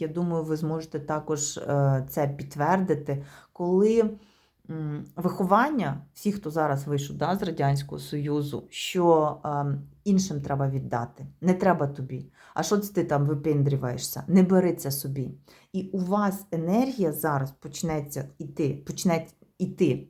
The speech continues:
тільки коли ви зрозумієте, що ви можете брати собі. Хто в нас співає антитіла? Бери свої, йди, великі кроки, великі думки. Ам, хто ще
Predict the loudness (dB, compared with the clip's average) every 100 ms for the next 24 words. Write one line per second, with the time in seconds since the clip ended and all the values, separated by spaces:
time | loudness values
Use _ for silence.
0 | _ -6 -4 -4 0 0 2 -2 -4 -2
1 | -2 -2 -4 -10 -4 -2 -2 -10 -8 -4
2 | -2 -2 -2 -2 0 0 0 -4 -12 -14
3 | -4 -2 -2 -4 -10 -20 -20 _ 0 2
4 | 2 -2 -6 -2 -2 -4 -8 -4 -2 -2
5 | -4 0 2 2 0 -4 0 0 -2 0
6 | 0 0 -10 _ _ 2 2 2 -2 -8
7 | -4 -2 -2 -4 -12 -2 2 2 0 -6
8 | -4 -4 -4 -6 -6 -16 -20 -20 _ _
9 | 0 4 4 6 4 2 -6 _ _ _
10 | _ _ -12 -10 0 0 0 0 2 2